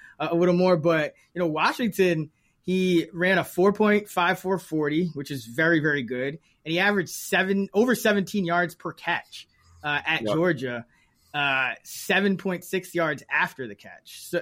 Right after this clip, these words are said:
Speaker 1: and he had a top five run blocking go-, grade for, uh, the, for his draft class last year. F-, uh, so out of the eighty-three tight ends,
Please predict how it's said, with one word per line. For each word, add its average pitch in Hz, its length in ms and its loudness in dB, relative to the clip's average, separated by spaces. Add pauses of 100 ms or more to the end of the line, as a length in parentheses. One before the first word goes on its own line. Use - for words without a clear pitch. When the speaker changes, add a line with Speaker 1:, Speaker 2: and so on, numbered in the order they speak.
(120)
Speaker 1:
and 190 440 2 (180)
he 190 120 -2
had 185 100 0
a 160 60 0
top 180 280 -4
five 170 440 0
run 156 280 -2
blocking 147 460 -2
go-, 139 200 -2 (100)
grade 143 400 0
for, 139 420 0 (340)
uh, 131 420 2
the, 139 600 0 (360)
for 180 180 2
his 156 160 -4 (180)
draft 175 300 -2
class 123 320 -8
last 135 300 -8
year. 131 100 -4
F-, - 200 -18
uh, 143 160 -4
so 160 140 -2
out 147 100 0
of 143 40 -2
the 143 140 -4
eighty-three 151 320 -2
tight 135 220 0
ends, 139 380 0